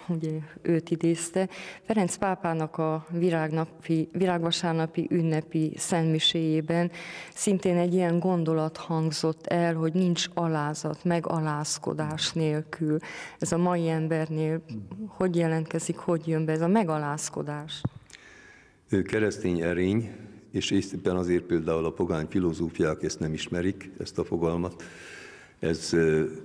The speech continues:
Speaker 2: sajátosan keresztény erény, és pedig a második isteni személy, amikor életünk emberé lett, ez Istennek a legnagyobb megalázkodása,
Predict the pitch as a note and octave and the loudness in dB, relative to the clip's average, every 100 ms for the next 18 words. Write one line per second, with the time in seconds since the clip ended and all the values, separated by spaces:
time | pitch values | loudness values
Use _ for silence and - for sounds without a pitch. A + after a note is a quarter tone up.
0 | - - - G#2 F2 F2 E2 E2 E2 F#2 | -14 -8 0 2 2 -2 -6 -4 -2 0
1 | F2+ E2+ - F#2 D#2+ F2+ G#2 B2+ - - | 0 0 -2 -2 0 0 0 -2 -6 -18
2 | - - - - - F2 - F2+ E2+ E2 | -20 -20 -20 -20 -4 -2 0 0 2 0
3 | D#2+ D#2+ D#2+ D2+ - - - - - - | 0 0 2 0 -4 -18 -20 -20 -20 -20
4 | - - - - _ _ _ _ - A2 | -20 -20 -20 -20 _ _ _ _ -2 0
5 | A2+ G#2 F#2 G2 - E2+ E2 - G2 F2 | 2 0 2 0 0 0 0 0 2 2
6 | D#2+ D#2 - F2 F#2 E2 - D#2+ E2+ E2+ | 2 0 2 2 4 2 0 -2 0 0
7 | D2+ D2 C#2+ D2 F#2+ - - - - - | 0 0 0 0 -2 -6 -16 -20 -14 -2
8 | F2 E2+ F#2+ - D#2+ D2+ F2 E2+ - D2+ | -2 0 -2 -2 -2 -2 -2 -4 -6 -2
9 | D2+ C#2+ E2+ D#2+ D2+ D2 - - - E2 | -2 0 -2 -2 -2 -4 -6 -16 -4 -2
10 | E2 D2 D2 C#2+ - C#2 C#2+ D2 - F#2 | 0 0 0 -4 -4 -2 0 -2 -2 -4